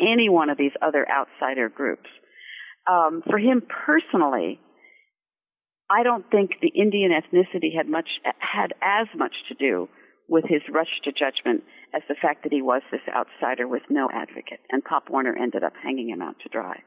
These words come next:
On the other hand, if he'd been a Yale or a Harvard student, let's say, one of this elite group,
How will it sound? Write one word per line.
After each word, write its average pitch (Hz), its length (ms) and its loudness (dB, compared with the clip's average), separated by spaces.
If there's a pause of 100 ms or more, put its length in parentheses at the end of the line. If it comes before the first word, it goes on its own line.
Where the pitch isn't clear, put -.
(720)
On 254 140 2
the 254 120 2
other 214 180 4
hand, 131 400 0
if 208 200 2
he'd 220 220 0
been 135 420 2
a 147 100 0
Yale 165 380 4
or 175 160 2
a 160 80 0
Harvard 131 540 -4 (720)
student, - 320 -6 (260)
let's - 200 -4 (200)
say, - 220 -12 (360)
one 156 180 -2
of - 60 -8
this 143 180 -2
elite 127 340 -4
group, - 380 0